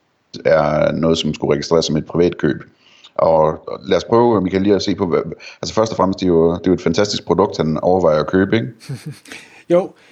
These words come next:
Speaker 2: medlemmet her har genfundet sin, øh, interesse for at bygge Lego.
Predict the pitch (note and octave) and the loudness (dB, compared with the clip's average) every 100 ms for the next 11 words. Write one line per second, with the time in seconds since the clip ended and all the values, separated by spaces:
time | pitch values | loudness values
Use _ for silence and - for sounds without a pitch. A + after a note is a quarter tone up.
0 | - _ F#3+ A3+ A#3 G#3+ E3+ G3 D#3 _ | -20 _ 0 2 2 0 2 0 0 _
1 | _ _ _ - - E3+ C#3+ - F#3 F#3+ | _ _ _ -16 -4 0 0 0 0 2
2 | F#3+ F3 D#3 D#3 C#3+ D#3 C#3 C#3 C3+ B2+ | 2 2 4 2 2 0 0 0 0 2
3 | A#2 C3 F3+ C#3 D3 B2 C3+ D3+ - C#3+ | 0 -4 -4 -2 0 0 0 -2 -2 -2
4 | C3+ - C#3+ G3+ G#3+ B3 F3+ | -2 0 0 0 0 0 0